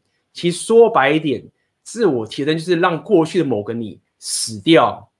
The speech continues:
然后你新的你重生。它是一个不断死掉再重生、死掉再重生、死掉重生一个过程。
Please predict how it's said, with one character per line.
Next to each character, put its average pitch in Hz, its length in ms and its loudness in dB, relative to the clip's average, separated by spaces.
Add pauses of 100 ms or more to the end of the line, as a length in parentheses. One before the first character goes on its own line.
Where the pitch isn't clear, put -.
(1700)
然 120 140 -4
后 180 140 4
你 135 120 2
新 185 380 2
的 147 180 4
你 101 320 -8
重 117 320 -6
生。 107 400 -8 (220)
它 196 140 0
是 226 180 -4
一 214 40 -4
个 175 140 2
不 151 140 -6
断 170 260 0
死 - 380 -10
掉 151 200 4
再 160 120 2
重 120 260 -4
生、 143 200 -2
死 139 280 -8
掉 135 180 2
再 139 80 2
重 123 220 -4
生、 135 120 0
死 135 120 -10
掉 127 120 0
重 123 160 -4
生 127 100 -4
一 - 20 -8
个 107 100 -4
过 101 240 -6
程。 - 240 -18